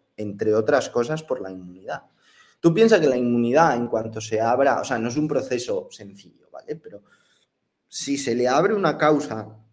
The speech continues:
que es bastante, es bastante factible que eso suceda por, por el currículum que tiene. Si se le abre una causa nueva mientras es eurodiputado y, y en el Parlamento Europeo hay una mayoría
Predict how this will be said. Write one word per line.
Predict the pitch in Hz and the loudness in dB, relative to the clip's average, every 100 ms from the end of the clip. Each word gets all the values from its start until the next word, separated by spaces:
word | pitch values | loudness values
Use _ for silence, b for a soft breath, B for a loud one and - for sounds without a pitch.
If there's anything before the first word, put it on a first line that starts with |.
| _ _ _ _ | _ _ _ _
que | 120 | -4
es | 107 | 0
bastante, | 135 127 160 151 127 - - | 0 0 0 0 -2 -4 -8
es | - 135 | -8 -2
bastante | 160 165 185 165 - - _ _ _ _ | -2 0 -2 -2 -4 -14 _ _ _ _
factible | 160 123 - 233 170 104 | -2 -2 0 0 2 0
que | 110 | -2
eso | 135 123 | -4 -6
suceda | 120 113 208 139 - | -6 4 4 6 2
por, | - 113 - | -4 -4 0
por | 120 | 2
el | 120 | 2
currículum | 120 123 131 135 151 143 | -2 -4 -4 -2 -2 0
que | 123 | -4
tiene. | 107 180 160 101 B B _ | -2 -2 -4 -8 B B _
Si | 147 | -10
se | 139 | -6
le | 127 139 | 0 2
abre | 175 262 | 2 0
una | 175 151 | -4 -2
causa | 147 135 127 | -2 -2 -4
nueva | 120 123 131 110 98 | -4 -2 -2 -2 -4
mientras | 117 110 107 107 | -8 -8 -10 -10
es | 120 | -6
eurodiputado | 175 180 127 113 - - 95 90 - _ _ _ _ _ _ | -4 -2 -4 -6 -12 -12 -12 -12 -20 _ _ _ _ _ _
y, | 139 123 - 110 | -12 -10 -10 -12
y | 110 104 98 98 | -10 -6 -6 -6
en | 104 | -6
el | 110 | -8
Parlamento | 110 95 101 131 190 | -8 -6 -6 -4 0
Europeo | 202 143 113 | 0 2 0
hay | 135 | 0
una | 185 | 0
mayoría | 185 143 120 107 95 80 | 0 0 0 -2 -4 -10